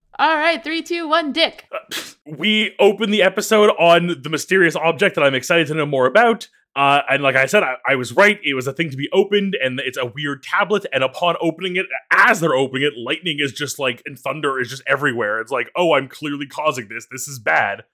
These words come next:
Speaker 2: Uh, the lightning strikes this poor student child, adorable little kid, who is now forever sworn to protect the word of God, the tablet in here.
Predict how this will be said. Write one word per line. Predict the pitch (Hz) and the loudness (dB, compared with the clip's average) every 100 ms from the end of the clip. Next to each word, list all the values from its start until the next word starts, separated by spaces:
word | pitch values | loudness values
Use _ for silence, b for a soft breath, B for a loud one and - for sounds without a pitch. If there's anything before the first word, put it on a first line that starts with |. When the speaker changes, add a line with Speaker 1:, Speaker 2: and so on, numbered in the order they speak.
| _ _ _ - | _ _ _ -4
Speaker 2:
Uh, | 160 | -2
the | 151 156 | 0 2
lightning | 180 180 190 | 0 0 -6
strikes | - 190 185 - | -6 -4 -4 -4
this | 170 - | -6 -6
poor | - - 165 175 175 175 - | -14 -4 2 4 4 2 0
student | - - 175 175 175 | -8 -8 -6 -6 -10
child, | - - 160 170 175 180 185 - 123 | -10 -4 0 2 2 0 -6 -8 -8
adorable | 127 147 160 170 | -4 -2 0 0
little | 160 165 | 0 -2
kid, | 156 156 170 220 b b b | -4 -6 -4 -6 b b b
who | 175 170 | -2 0
is | 151 151 | 0 -2
now | 156 165 160 | 2 4 2
forever | 156 170 147 160 | 0 -2 -2 -4
sworn | 156 - 147 165 160 | -6 -8 -6 -6 -6
to | - | -12
protect | - 165 - 147 170 135 127 | -10 -10 -8 -8 -8 -10 -8
the | 160 117 | -8 -6
word | 139 156 | -6 -4
of | 139 123 | -6 -4
God, | 127 151 147 | 0 0 0
the | 127 | -8
tablet | - 131 135 147 165 | -8 -4 -4 -4 -8
in | 175 | -8
here. | 202 226 | -8 -8